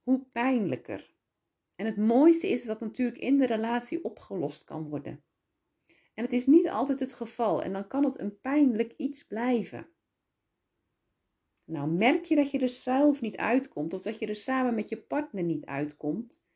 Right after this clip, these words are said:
Nou, neem dan contact met me op. Mijn contactgegevens staan, ehm, beschreven onder deze aflevering en dan, eh, hoop ik van je te horen.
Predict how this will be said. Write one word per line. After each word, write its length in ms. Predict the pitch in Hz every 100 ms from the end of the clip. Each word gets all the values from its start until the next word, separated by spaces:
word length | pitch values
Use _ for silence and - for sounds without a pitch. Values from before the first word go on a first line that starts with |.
| _ _ _
Nou, 260 | - 131 123
neem 340 | 165 214 302
dan 200 | 247 233
contact 440 | 269 202 - 117 -
met 200 | 127 165
me 100 | -
op. 260 | 127 - _ _ _
Mijn 180 | 202 214
contactgegevens 920 | 247 226 320 330 262 - 247 254 247
staan, 460 | - - 170 170 - _ _
ehm, 360 | 165 160 156 151
beschreven 840 | 165 - 247 262 294 294 262 277 _ _
onder 300 | - 294 214
deze 380 | 151 143 147 -
aflevering 880 | 320 330 269 269 262 233 226 226 - _ _ _ _
en 200 | 170 165
dan, 280 | 160 160 160
eh, 420 | 156 151 151 156
hoop 240 | 180 175
ik 140 | 165 165
van 240 | - 160
je 140 | 160
te 100 | 165
horen. 600 | 151 151 120 135 135 131